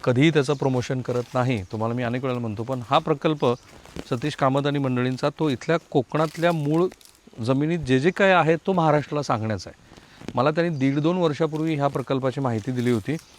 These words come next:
आणि तेव्हाच मी असं ठरवलं होतं की जेव्हा केव्हा मी कोकणात जाईन, तेव्हा पहिल्यांदा सतीश कामत यांची भेट घेईन आणि ते महाराष्ट्राला दाखवेन. बघा, त्यांनी साधंच गणित सांगितलं की ह्या अशा जाळ्या तयार झाल्या रे झाल्या की आपण समजायचं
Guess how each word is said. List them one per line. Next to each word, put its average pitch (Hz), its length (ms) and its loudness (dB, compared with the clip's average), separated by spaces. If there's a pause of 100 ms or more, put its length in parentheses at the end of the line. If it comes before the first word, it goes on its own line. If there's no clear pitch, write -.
(260)
आणि 131 200 -4
तेव्हाच 143 300 6
मी 175 80 0
असं 160 140 -2
ठरवलं 143 220 -2
होतं 143 180 -2
की 151 100 -4
जेव्हा 135 300 6
केव्हा 160 260 4
मी 170 120 0
कोकणात 143 340 2
जाईन, 131 260 4 (480)
तेव्हा 131 200 2
पहिल्यांदा 151 680 8
सतीश 131 400 -6
कामत 123 300 -2
यांची 120 220 -4
भेट 113 200 -2
घेईन 113 300 0 (500)
आणि 127 260 -2 (180)
ते 143 60 2
महाराष्ट्राला 120 460 2
दाखवेन. 110 300 0
बघा, 127 180 4
त्यांनी 127 220 0
साधंच 151 340 2
गणित 147 200 0
सांगितलं 120 360 -4
की 117 100 -6
ह्या 123 160 2
अशा 120 200 0
जाळ्या 127 360 2
तयार 135 180 2
झाल्या 175 320 6
रे 170 100 4
झाल्या 113 260 2 (500)
की 131 60 -4
आपण 131 240 -2
समजायचं 156 520 6